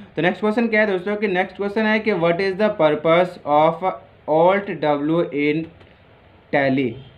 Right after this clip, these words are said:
तो Alt W की का जो है क्या यूज़ है Tally के अंदर, तो simply दोस्तों इसका यूज़ है open default web browsers।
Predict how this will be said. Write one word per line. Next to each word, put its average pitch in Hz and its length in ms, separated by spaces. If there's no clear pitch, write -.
तो 170 200
Alt 196 480
W 175 340
की 175 140
का 185 200
जो 170 140
है 160 140
क्या 175 340
यूज़ 170 360
है 156 160
Tally 151 280
के 151 100
अंदर, 147 260
तो 170 140
simply 175 580
दोस्तों 180 280
इसका 180 200
यूज़ 165 340
है 180 140
open 160 560
default 151 600
web 139 240
browsers। 131 680